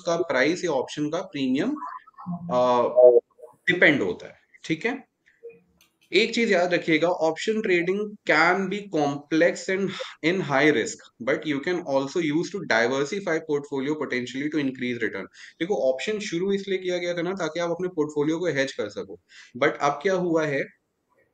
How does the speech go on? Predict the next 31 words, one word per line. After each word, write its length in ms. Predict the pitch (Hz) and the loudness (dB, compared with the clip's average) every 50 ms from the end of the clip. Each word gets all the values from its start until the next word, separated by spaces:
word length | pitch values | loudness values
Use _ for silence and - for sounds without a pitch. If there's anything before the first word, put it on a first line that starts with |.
| _ _ _ _ _ - | _ _ _ _ _ 0
कि 60 | 185 | 2
options 460 | 175 147 135 - - - 185 185 180 | 4 4 4 4 2 0 0 0 0
में 120 | 185 175 170 | 0 -2 0
भी 80 | 185 | 0
हम 200 | 180 202 196 196 | 0 0 -2 -2
trade 260 | 196 147 147 156 151 - | 0 2 2 2 2 2
करके 240 | 156 143 143 196 | -2 -2 -2 -4
थोड़ा 240 | 196 - 151 143 151 | -4 0 0 0 0
पैसा 420 | - 143 127 123 - 202 247 - _ | 0 -2 -4 -4 -4 -8 -12 -10 _
कमाने 340 | - 151 139 127 120 117 107 | -4 -2 -2 0 -2 -2 -2
लगे 180 | 104 98 92 98 | -2 -2 -2 -4
हैं, 80 | 101 | -4
ऑप्शंस 380 | 113 117 117 - - 143 143 - - | -6 -6 -8 -8 -8 -8 -8 -8 -8
में 100 | 131 127 | -8 -6
भी 80 | 135 | -4
हम 120 | 139 135 143 | -4 -6 -4
trade 220 | - 127 127 127 | -4 -6 -6 -4
करके 200 | 127 127 131 196 | -4 -4 -4 -4
पैसा 320 | 196 - 131 117 - 160 175 | -4 -4 -4 -4 -2 -4 -2
बनाने 380 | 160 139 127 123 120 117 113 | -2 -2 0 0 0 -2 -2
लगे 220 | 104 98 - 92 85 | -2 -4 -6 -8 -10
हैं। 100 | 82 - _ _ _ _ _ - - - - _ _ _ - 165 | -12 -14 _ _ _ _ _ -20 -20 -20 -20 _ _ _ 6 8
Careful 380 | 165 170 170 - 240 247 240 214 | 8 8 6 4 2 2 4 4
research 420 | 214 202 - 196 196 196 208 202 | 4 4 4 2 2 2 2 0
and 200 | 214 214 202 151 | -2 -2 -2 0
risk 300 | 151 185 - - 196 180 | 0 0 0 -2 -4 -2
management 460 | 156 147 147 147 151 147 175 180 185 180 | 0 0 0 0 -2 -2 -2 -2 0 0
are 140 | 170 170 185 | 0 0 -2
the 60 | 190 | -4
key 360 | 190 - - 160 175 196 196 196 190 | -8 -8 -6 -4 -4 -4 -4 -4 -4
to 80 | 196 | -4